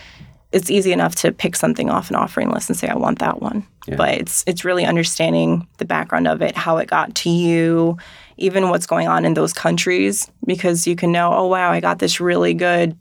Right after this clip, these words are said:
Speaker 1: Nicaraguan coffee, but because of what's going on, I don't know how the supply is gonna be next year." So it, it really allows you to understand just world events too. That's something that I'm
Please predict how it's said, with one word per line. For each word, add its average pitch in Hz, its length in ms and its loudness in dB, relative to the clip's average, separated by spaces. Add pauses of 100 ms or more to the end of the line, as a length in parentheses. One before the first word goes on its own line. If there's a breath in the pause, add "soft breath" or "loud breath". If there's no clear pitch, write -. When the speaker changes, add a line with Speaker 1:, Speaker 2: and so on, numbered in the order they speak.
Speaker 1:
Nicaraguan 175 560 0
coffee, 165 400 -2
but 170 200 -2
because 170 280 -2
of 170 100 -2
what's 165 160 0
going 160 280 0
on, 190 480 0 (420 loud breath)
I 165 100 0
don't 165 140 2
know 170 120 2
how 170 140 0
the 165 80 -2
supply - 300 -2
is 226 100 0
gonna 160 140 0
be - 120 -2
next - 280 -4
year." - 160 2
So 180 140 0
it, - 280 -6
it 185 120 0
really 190 360 2
allows 165 340 0
you 165 60 2
to 165 140 2
understand 160 760 0
just - 240 -2
world 175 300 2
events 165 460 0
too. 160 520 0 (640 loud breath)
That's 170 200 -2
something 170 280 2
that 160 140 2
I'm 160 340 2